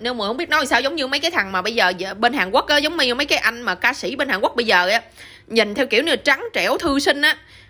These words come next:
mà sống mũi thì cao, mà mắt thì hai mí, mà kiểu mắt nó hơi lồi lồi chút nhẹ, đúng không? Nhìn nó rất là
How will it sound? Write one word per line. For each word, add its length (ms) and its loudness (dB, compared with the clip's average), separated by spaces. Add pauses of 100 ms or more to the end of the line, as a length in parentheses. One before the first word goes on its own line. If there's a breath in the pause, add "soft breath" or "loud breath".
mà 280 4
sống 260 -2
mũi 260 2
thì 220 2
cao, 460 2
mà 160 4
mắt 260 -2
thì 140 -2
hai 220 0
mí, 280 0 (420 loud breath)
mà 240 2
kiểu 220 -2
mắt 180 -2
nó 80 2
hơi 180 4
lồi 200 6
lồi 220 4
chút 200 -2
nhẹ, 300 2
đúng 80 -2
không? 180 -2
Nhìn 200 -2
nó 100 0
rất 200 -2
là 60 2